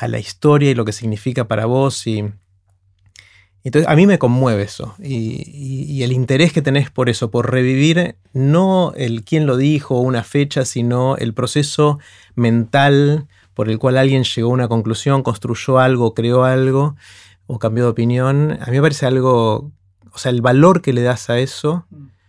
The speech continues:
Speaker 1: siento que es algo que poca gente le da. Eh, y, y para mí eso es,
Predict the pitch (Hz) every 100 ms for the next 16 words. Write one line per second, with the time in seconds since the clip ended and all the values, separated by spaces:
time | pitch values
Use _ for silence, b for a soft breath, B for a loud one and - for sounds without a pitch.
0 | b b - 135 127 131 123 131 127 120
1 | 110 - 123 110 123 117 110 110 110 110
2 | 139 143 _ _ _ _ _ - 113 110
3 | 107 110 - 113 113 110 _ _ _ _
4 | _ _ _ _ _ - 120 - 123 -
5 | 117 131 143 143 - -